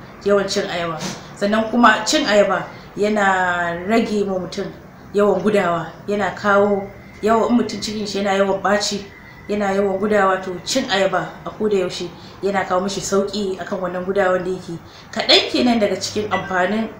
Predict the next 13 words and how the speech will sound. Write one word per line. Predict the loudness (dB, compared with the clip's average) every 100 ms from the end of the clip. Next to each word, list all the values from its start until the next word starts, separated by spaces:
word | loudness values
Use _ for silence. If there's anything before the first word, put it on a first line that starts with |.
| -2
ayaba | 0 0 -2 -6 -16 -16 -8
a | -6
cikin | -6 -4 -6
jikin | -4 -6 -4
bil'adama. | -4 -4 -6 -8 -12 -16 -12 -4
Da | 2
fatan | 6 6 6 0 -2 -6 -2
za | 2 2
mu | 2
dage | 2 2 0
wurin | 0 0 -2
cin | -4 -2
ayaba. | -2 -2 -4